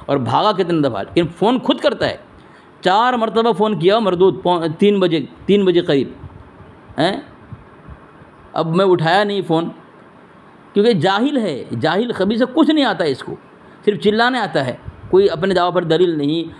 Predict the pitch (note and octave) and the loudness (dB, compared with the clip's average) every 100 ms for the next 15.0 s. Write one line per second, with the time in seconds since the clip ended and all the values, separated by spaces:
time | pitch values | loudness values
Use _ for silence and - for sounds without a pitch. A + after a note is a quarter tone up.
0 | - D3 D#3 E3+ D3 D#3 F3+ D#3 F3 D3 | -4 0 0 0 0 2 2 4 2 2
1 | D3 D3 D#3 C#3+ D#3+ - D#3 D#3+ D3+ D3 | -2 0 0 2 -2 0 2 2 0 -2
2 | C#3 D3 C#3 E3 D#3+ - - D3+ F#3 A#3 | -2 -2 -2 -4 -6 -16 -6 -2 2 2
3 | C4+ C4 A3+ A#3 A3+ G#3+ F#3+ D#3+ C#3 E3 | 2 2 2 2 2 0 0 0 0 -2
4 | F3 - - D#3 A3 G#3+ - B3 - - | -2 -10 -4 2 4 2 0 0 -2 -14
5 | - - - - - - F#3+ G#3 A3+ C4+ | -20 -20 -20 -20 -16 -2 0 2 0 -2
6 | B3+ A#3+ - - - - - - - - | -2 -8 -10 -18 -20 -20 -20 -20 -20 -20
7 | - - - - - - - - D#3 E3+ | -20 -20 -20 -20 -20 -20 -18 -4 -2 -2
8 | F#3 E3 F3 F3 F3 D#3 D3+ D#3+ D#3 D3+ | -4 -2 -4 -2 -2 -2 -2 -2 -4 -2
9 | E3 F3+ E3+ D3+ D3+ C3+ C3 - - - | 0 0 -2 -2 -2 -2 -6 -10 -20 -20
10 | - - D#3+ E3 E3+ F#3+ F#3 F3+ F#3+ F#3 | -20 -2 -2 2 0 2 0 0 0 -2
11 | D#3+ F3 F3+ - - - - - D#3+ F3+ | 0 0 0 -8 -20 -20 -8 -2 0 0
12 | D#3+ D#3+ D#3 E3+ E3 E3 E3 D#3+ D#3 D#3 | -2 -6 -2 0 0 0 0 0 0 0
13 | C#3+ D#3 D#3 D#3 D3 E3 E3 D3 D#3 D#3+ | 0 0 0 0 0 0 0 0 0 -2
14 | - D#3+ D#3+ D3+ D#3 D3+ D3 D3 C#3+ | -4 -4 0 0 0 0 2 0 -2